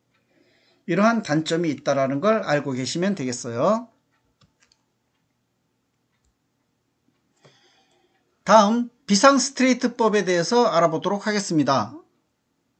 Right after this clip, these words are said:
자, 이 비상 스트레이트법은 스트레이트법이 비상이란 얘기죠.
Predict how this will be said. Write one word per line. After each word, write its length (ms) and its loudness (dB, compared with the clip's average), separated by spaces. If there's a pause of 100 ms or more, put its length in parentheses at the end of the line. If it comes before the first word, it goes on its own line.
(840)
자, 160 -4
이 180 -4
비상 320 0
스트레이트법은 1000 0
스트레이트법이 1600 -2
비상이란 560 2
얘기죠. 540 0